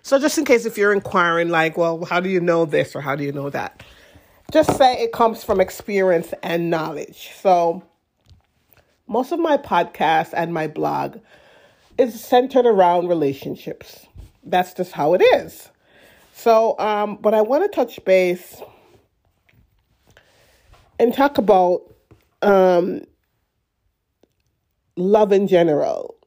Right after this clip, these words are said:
and how much, um, and I might have mentioned it, mentioned this a little bit, that love shouldn't be the first, the most important thing that, that, the most important thing that caused the marriage. There's a, a, a lot of things that should transpire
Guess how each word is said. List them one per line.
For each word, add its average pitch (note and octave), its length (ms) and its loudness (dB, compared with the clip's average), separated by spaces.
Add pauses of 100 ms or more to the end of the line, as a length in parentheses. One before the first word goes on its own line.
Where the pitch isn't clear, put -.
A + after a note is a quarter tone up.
(140)
and G#3 160 -2
how A3 240 2
much, F#3+ 480 -4
um, E3 440 0
and F#3+ 120 -2
I F#3 60 0
might F#3+ 220 0
have E3 100 -4
mentioned E3+ 380 -2
it, D3+ 280 -6
mentioned E3 420 -2
this D3+ 120 -4
a D#3 80 0
little D#3+ 220 2
bit, C#3+ 240 -4
that C#3+ 260 -2 (400)
love G3 380 2
shouldn't - 280 -4
be F3+ 120 0
the E3+ 100 -4
first, - 840 -8 (1040)
the F#3 100 0
most F3 260 0
important F3 500 -2
thing D#3 260 -2
that, E3 420 0
that, E3+ 400 0 (120)
the F#3 120 -4
most A3 180 2
important F3 380 -2
thing C#3+ 180 -4
that B3 300 -6 (160)
caused D#3+ 480 0
the D#3+ 100 4
marriage. D#3+ 800 -4
There's F#3+ 260 -2
a, E3+ 680 2
a, - 40 -2
a F3 40 2
lot G3 200 2
of B3 100 -2
things D#3 340 -8
that D3+ 280 -8 (500)
should - 280 -12
transpire D#3+ 880 -10